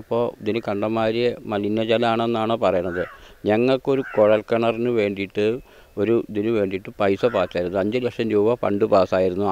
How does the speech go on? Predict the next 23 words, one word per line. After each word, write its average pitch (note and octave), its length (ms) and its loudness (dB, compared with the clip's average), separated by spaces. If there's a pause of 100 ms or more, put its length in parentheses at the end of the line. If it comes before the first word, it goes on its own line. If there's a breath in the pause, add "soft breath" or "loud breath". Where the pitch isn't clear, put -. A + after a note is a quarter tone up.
(100)
ആളുമ്പിൽ A2+ 360 2 (140)
മൂവായിരം G#2 560 2
ഉറുപ്പ്യ A2+ 240 0 (120)
പിരിച്ചു F#2+ 400 -4
കൊടുത്തിട്ട് F#2 500 -2 (500 loud breath)
ഒരു E3 100 6 (120)
കുഴൽക്കിണർ B2+ 600 6 (100)
കുത്തി A2+ 300 0 (1120)
അതിലൊരു B2 340 2 (120)
മോട്ടർ A2 340 2 (120)
വെച്ചു. F2 280 -4 (600)
ബാക്കിയുള്ള C#3+ 480 2 (100)
പൈസയുടെ G#2+ 440 0 (340)
കണക്ക് G2+ 400 -2
ചോദിച്ചപ്പോൾ G2+ 520 -2 (640 soft breath)
കണക്കും A2+ 380 0 (300)
ഇതൊന്നുമില്ല. G#2+ 640 -2 (260)
ഞങ്ങൾക്ക് A#2+ 440 0
ആ - 20 4 (240)
മോട്ടർ G#2+ 280 2 (140)
കത്തിപ്പോയ A#2+ 500 4 (140)
മോട്ടറിന് A2 340 0 (100)
പകരം A2+ 320 6